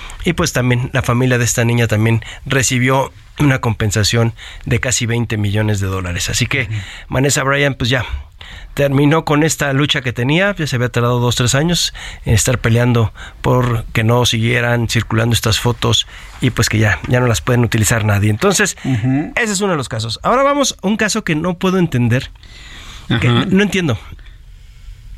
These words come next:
Speaker 1: Por eso, por eso vamos para atrás en el deporte.
Speaker 2: Ah,
Speaker 1: No
Speaker 2: ah,
Speaker 1: entiendo.
Speaker 2: hablas del Tata.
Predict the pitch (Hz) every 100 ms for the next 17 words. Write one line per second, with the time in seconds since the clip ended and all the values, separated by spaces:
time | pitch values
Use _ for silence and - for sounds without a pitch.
0 | - - 240 240 254 202 220 240 247 240
1 | - 143 139 196 165 127 120 113 165 -
2 | 107 - - 165 214 262 233 175 180 151
3 | 147 175 - 120